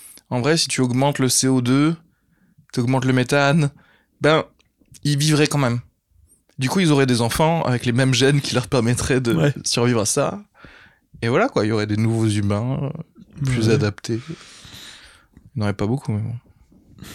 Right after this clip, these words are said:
Speaker 2: Arrêtez de nous faire chier. <laughs> Le cop vingt et un, là.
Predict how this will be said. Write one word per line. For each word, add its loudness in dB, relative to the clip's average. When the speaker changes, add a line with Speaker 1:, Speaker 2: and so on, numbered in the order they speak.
Speaker 2:
Arrêtez -6
de -4
nous -2
faire -6
chier. -2
<laughs> -2
Le -14
cop -2
vingt -4
et 0
un, -2
là. -2